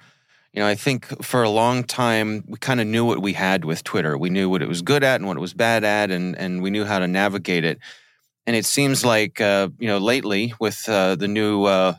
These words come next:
the new management there, that it's, there's been a whole lot of chaos injected into that. And, and as a global provider of information, seems to me that's gotta have an effect on things as well.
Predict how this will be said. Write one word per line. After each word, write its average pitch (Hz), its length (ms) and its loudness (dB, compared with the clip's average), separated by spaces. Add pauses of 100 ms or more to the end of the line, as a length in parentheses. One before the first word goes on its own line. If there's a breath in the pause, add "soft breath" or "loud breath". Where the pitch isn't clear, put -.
the 107 80 -2
new 123 120 0
management 110 680 0
there, 85 360 0
that 92 180 -2
it's, - 460 -6
there's 104 180 -8
been 117 160 -2
a 107 40 -2
whole 120 180 0
lot 110 160 2
of - 80 -4
chaos 98 560 -2
injected 92 680 -4 (540 soft breath)
into 135 360 0
that. 80 280 0
And, 101 260 -2
and 110 140 0
as 113 220 2
a 107 80 2
global 110 500 0
provider 101 640 2
of 92 140 0
information, 98 880 -2 (480 soft breath)
seems 123 260 -4
to - 80 -6
me 117 140 2
that's 113 220 2
gotta 107 200 2
have 107 220 2
an 104 80 -2
effect 107 340 -2
on 104 140 -2
things 107 260 -4
as 104 140 -6
well. 120 340 -2